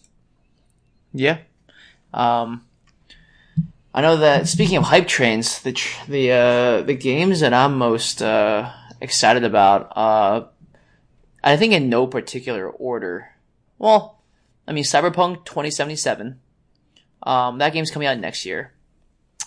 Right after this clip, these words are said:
Um, I'm also super sto-, stoked about Red Dead Redemption two.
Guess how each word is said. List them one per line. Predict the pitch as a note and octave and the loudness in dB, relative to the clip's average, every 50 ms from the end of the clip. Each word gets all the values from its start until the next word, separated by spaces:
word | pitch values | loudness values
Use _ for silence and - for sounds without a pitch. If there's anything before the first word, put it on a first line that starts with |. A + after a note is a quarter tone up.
| _ _ _ _ - | _ _ _ _ -14
Um, | A#2+ A#2+ A#2 A2 A2+ A2+ A2 A2 - - - - _ _ _ _ _ _ _ _ | -8 -6 -6 -4 -6 -8 -10 -14 -16 -20 -20 -20 _ _ _ _ _ _ _ _
I'm | - B2+ B2+ | -8 -4 -4
also | B2+ B2+ C3 C#3+ | -4 -4 -4 -6
super | C3+ - - C#3 - C3 | -8 -8 -8 -8 -8 -8
sto-, | B2 B2+ - - - C#3 B2+ A#2+ A2+ - | -8 -8 -8 -8 -6 -6 -6 -6 -6 -8
stoked | - - - C#3 A#2+ A#2 A#2+ - | -10 -8 -4 -4 -4 -4 -4 -4
about | A#2 B2 A2+ G#2 E2+ G#2+ | -2 0 0 0 0 -2
Red | A#2 A2 | -4 -4
Dead | A#2+ A#2 G#2+ | -4 -4 -4
Redemption | A2+ A2 A2 A2+ - - B2 A#2+ | -4 -6 -8 -8 -10 -14 -14 -14
two. | - - A#2 F2 F2 A2+ B2+ | -12 -10 -8 -8 -8 -10 -12